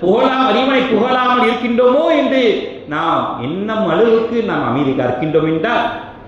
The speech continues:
மறுமையிலே நமக்கு அதுதானே வெளிச்சம் தரக்கூடிய ஒன்றாக இருக்கின்றது. தொழுகையிலே நிற்கும் பொழுது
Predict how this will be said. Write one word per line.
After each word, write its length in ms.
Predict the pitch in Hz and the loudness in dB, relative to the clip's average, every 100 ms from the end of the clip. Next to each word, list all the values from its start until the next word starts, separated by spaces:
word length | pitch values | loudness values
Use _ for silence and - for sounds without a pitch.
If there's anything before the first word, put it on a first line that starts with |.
| - 104 | -12 -4
மறுமையிலே 520 | 113 151 147 139 127 | -2 0 0 2 2
நமக்கு 420 | 120 131 127 131 | 2 0 -2 0
அதுதானே 420 | 127 151 156 165 | 0 0 0 0
வெளிச்சம் 480 | 175 139 139 175 165 | 0 0 0 0 0
தரக்கூடிய 420 | 135 123 156 127 117 | 0 0 0 2 2
ஒன்றாக 280 | 131 135 | 0 0
இருக்கின்றது. 540 | 123 123 127 135 117 117 - - - - - - - - - - - - | 2 2 0 0 0 -2 -6 -12 -16 -18 -20 -20 -20 -20 -20 -20 -10 0
தொழுகையிலே 680 | 165 202 196 185 175 180 165 | 4 4 4 4 2 0 0
நிற்கும் 360 | 165 208 202 | -2 0 0
பொழுது 300 | 208 226 247 | 2 2 2